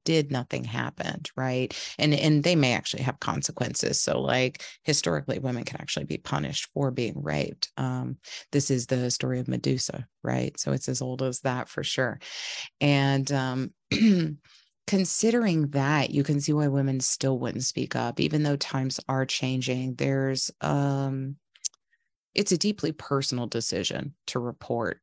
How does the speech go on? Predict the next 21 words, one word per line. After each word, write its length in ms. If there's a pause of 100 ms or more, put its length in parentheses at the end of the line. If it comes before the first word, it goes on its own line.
and 160
go 160
through 200
the 120
legal 300
system 380
for 120
this, 200
'cause 180
you 80
may 260
or 60
may 220
not 320
get 160
the 80
result 440
you're 120
looking 340
for. 420 (560)
And, 720